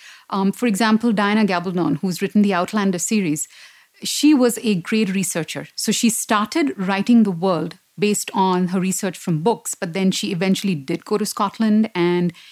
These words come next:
you know, viewed the area before she actually wrote down the entire story. And there, there is a time travel involved, but there is a lot of history. So I think she did have a bit of it, but then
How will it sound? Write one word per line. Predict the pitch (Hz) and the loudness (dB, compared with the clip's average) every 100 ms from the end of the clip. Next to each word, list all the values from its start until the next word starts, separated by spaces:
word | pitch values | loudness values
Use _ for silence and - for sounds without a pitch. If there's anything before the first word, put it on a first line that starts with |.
| - | -6
you | 180 | 0
know, | 160 170 _ - 175 160 | 0 0 _ -10 -10 -8
viewed | 160 208 254 202 | 0 6 6 4
the | 240 202 | 2 2
area | 190 202 | 2 0
before | 190 170 - 180 | -2 -4 -4 -4
she | - | -2
actually | 190 156 - 180 | -2 -4 -4 -4
wrote | 156 165 165 | 0 -2 0
down | 185 | 0
the | 196 | 2
entire | 196 180 180 | 0 -2 -6
story. | - 180 175 | -4 -2 0
And | 190 | 0
there, | 175 185 208 | 0 -2 -2
there | 196 202 | 0 2
is | 240 | 2
a | 269 | 0
time | 220 202 | 2 2
travel | 196 214 190 202 | 2 0 0 0
involved, | 180 180 175 170 | 0 0 -2 -4
but | 151 | -6
there | 185 | -2
is | 180 175 | -2 -4
a | |
lot | 175 175 175 | -4 -2 -4
of | 165 | -6
history. | 185 - - 151 - - - - | -6 -6 -6 -10 -10 -20 -18 -8
So | - 214 | -2 0
I | 208 | 0
think | - 247 | 4 4
she | - - 165 _ - | 4 -4 -6 _ -2
did | 202 226 - | -2 -2 -4
have | 247 | -2
a | 254 | 0
bit | 226 254 | 2 0
of | 240 | 0
it, | 285 269 | -6 -4
but | 180 | -6
then | 196 190 | -2 -2